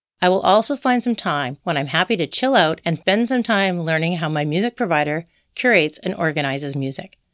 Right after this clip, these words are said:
so I can set it up to work for me. Lastly, I've set the karaoke machine in a place that it can stay set up, with all the things needed to run it. The only barriers left are remembering it's an option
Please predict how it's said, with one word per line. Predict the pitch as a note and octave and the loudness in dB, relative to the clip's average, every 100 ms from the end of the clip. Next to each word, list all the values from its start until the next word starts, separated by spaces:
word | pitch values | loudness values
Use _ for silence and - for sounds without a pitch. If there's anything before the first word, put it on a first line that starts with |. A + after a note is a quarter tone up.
| _ | _
so | - | 0
I | D4 | 2
can | C#4+ | 2
set | A#3+ C#4+ | 0 0
it | B3+ | 2
up | A#3+ - | 2 0
to | F3+ | -4
work | D#3 | -4
for | - D#3 | -4 -8
me. | C3 - _ _ _ _ _ _ - | -8 -10 _ _ _ _ _ _ -6
Lastly, | C3+ D#3+ - C4+ C#4 - _ _ _ _ | -2 -2 0 0 0 -8 _ _ _ _
I've | - F#3+ | -2 0
set | C4+ C4+ | 0 0
the | |
karaoke | D4 - A#3+ A#3+ A#3 B3 | -4 -2 0 0 0 0
machine | A#3+ - A3 G#3 A3+ | 0 0 -2 -2 0
in | G#3+ | -4
a | |
place | G#3+ E3+ D#3+ - - _ _ | -2 -4 -4 -6 -18 _ _
that | A#3+ | -2
it | A#3 | 0
can | A#3+ | -2
stay | G#3 - A#3 | -4 2 2
set | A3+ - C3 | 2 -2 -4
up, | - _ _ _ _ _ | -4 _ _ _ _ _
with | G3+ - _ | -4 -4 _
all | A3+ A#3+ C4+ | 4 6 6
the | C#4 | 2
things | C4 C4 A#3+ | 2 0 2
needed | G3 F3 D#3 - - | 0 0 -2 -4 -10
to | F#3 | -4
run | E3 C3+ | -2 -2
it. | - _ | -6 _
The | G#3+ | -2
only | - F#3+ G#3+ C4+ | 4 4 6 4
barriers | A3+ G3+ G3+ G3+ | 4 4 4 0
left | F3 D3 - | -2 -2 -4
are | F#3 | -6
remembering | D#3+ D#3 C#3 C#3 D3 E3+ A3+ | -2 0 0 -2 -2 -2 -2
it's | |
an | G#3+ | 0
option | F3 C#3 - E3 | 0 -2 -8 -12